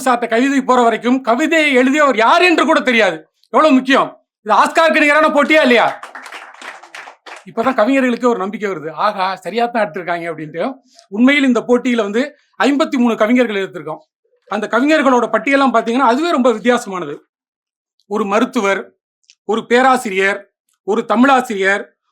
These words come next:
ஒரு கருவூலத்துறை அலுவலர், ஒரு திரைப்பட இயக்குனர்,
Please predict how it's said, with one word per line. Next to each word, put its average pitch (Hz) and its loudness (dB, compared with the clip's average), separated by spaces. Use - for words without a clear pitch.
ஒரு 214 -4
கருவூலத்துறை 247 0
அலுவலர், 214 0
ஒரு 208 -4
திரைப்பட 254 2
இயக்குனர், 214 0